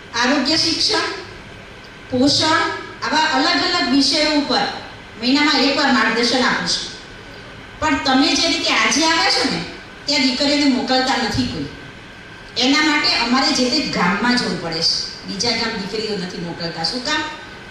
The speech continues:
આજે સવારથી વાત ચાલે છે ને એ ભાગી જવાવાળી. અને એક દીકરી જો એક ગામમાંથી ગઈ હોય એટલે આખા ગામની દીકરીઓ ઉપર અસર પડે. શું કામ? એટલે વસ્તુ ત્યાં શરૂ કરો.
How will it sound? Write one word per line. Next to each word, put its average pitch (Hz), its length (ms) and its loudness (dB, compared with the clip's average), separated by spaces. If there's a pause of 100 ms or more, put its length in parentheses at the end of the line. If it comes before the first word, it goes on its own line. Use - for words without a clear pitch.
આજે 214 160 -6
સવારથી 214 440 -2
વાત 196 220 0
ચાલે 208 220 2
છે 294 100 0
ને 254 80 0
એ - 280 -4 (920)
ભાગી 233 300 0
જવાવાળી. 160 480 -2 (720)
અને - 260 -8
એક 392 320 0
દીકરી 339 220 -2
જો 277 120 2
એક 277 220 2
ગામમાંથી 233 580 0
ગઈ 294 180 4
હોય 196 180 2
એટલે - 540 -6
આખા 294 340 2
ગામની 269 220 4
દીકરીઓ 240 460 2
ઉપર 214 100 0
અસર 202 240 -2 (100)
પડે. 175 160 -4
શું - 220 -4
કામ? 302 140 2 (1400)
એટલે 262 260 0
વસ્તુ 269 320 -2
ત્યાં 285 280 2
શરૂ 277 280 4
કરો. 247 420 -2